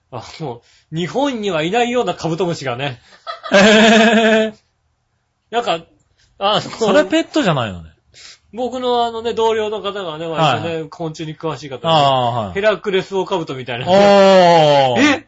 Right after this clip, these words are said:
Speaker 2: ヘラクレスオオカブト。うん。どっかから逃げたんだな、多分な。
Speaker 1: うん。多分ね、あのね、あの、動物園の昆虫館から逃げたんでしょうけどね。
Speaker 2: あー。
Speaker 1: ヘラクレスオオカブトみたいな。
Speaker 2: くっついてて。
Speaker 1: え、え、くっついてる。
Speaker 2: <laughs> それはね、ペットだと思うよ。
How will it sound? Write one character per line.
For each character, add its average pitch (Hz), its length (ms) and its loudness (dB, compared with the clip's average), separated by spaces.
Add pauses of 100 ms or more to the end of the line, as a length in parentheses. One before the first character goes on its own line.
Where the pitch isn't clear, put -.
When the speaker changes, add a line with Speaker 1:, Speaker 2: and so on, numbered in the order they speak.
(140)
Speaker 2:
ヘ 180 80 0
ラ - 120 4
ク - 100 6
レ - 100 4
ス - 80 0
オ 165 80 0
オ 160 40 0
カ 156 80 2
ブ 139 300 -4
ト。 151 80 -4
う - 20 0 (160)
ん。 101 100 -16 (340)
ど 139 180 0
っ 175 40 -8
か 160 60 -6
か 147 80 0
ら 139 60 0
逃 151 100 -2
げ 151 80 2
た 135 120 -2
ん 110 40 -6
だ 120 60 -2
な、 160 80 -2
多 120 100 -6
分 113 100 -8
な。 180 160 -10
Speaker 1:
う 196 260 -8
ん。 185 60 -16
多 320 140 -2
分 294 160 -8
ね、 277 60 -6
あ 233 120 -4
の 196 140 -6
ね、 214 100 -6
あ 185 220 -6
の、 170 420 -6 (400)
動 269 220 -2
物 262 200 -6
園 240 80 -2
の 202 80 -6
昆 240 160 -2
虫 277 160 -6
館 233 120 0
か 160 80 -10
ら 170 200 -4
逃 160 280 -8
げ 220 100 0
た 196 120 -4
ん 147 40 -6
で 110 100 -14
し - 80 -12
ょ 131 40 0
う - 20 2
け 147 60 4
ど 143 60 6
ね。 139 40 6
Speaker 2:
あ 120 840 2
ー。 95 180 -18
Speaker 1:
ヘ 226 80 -2
ラ 240 140 2
ク 254 100 -4
レ 247 80 2
ス - 80 -8
オ 226 60 0
オ 220 40 -2
カ 233 120 2
ブ 208 80 -2
ト 185 80 -4
み 156 100 -6
た 143 80 -8
い 135 40 -8
な。 131 80 -12
Speaker 2:
く - 20 -20 (340)
っ 277 60 4
つ 185 100 2
い 156 60 0
て 120 100 -4
て。 - 140 -20
Speaker 1:
え、 339 140 4
え、 - 40 -2
く - 120 -10
っ - 20 -20
つ 370 140 2
い 320 40 2
て 302 60 4
る。 190 60 -2
Speaker 2:
<laughs> - 40 -6 (2500)
そ - 160 -4
れ 190 80 0
は 262 120 2
ね、 185 120 0
ペ 233 160 -2
ッ 302 60 -2
ト 370 120 0
だ 339 80 -2
と 165 100 0
思 143 120 0
う 117 60 -2
よ。 127 220 -8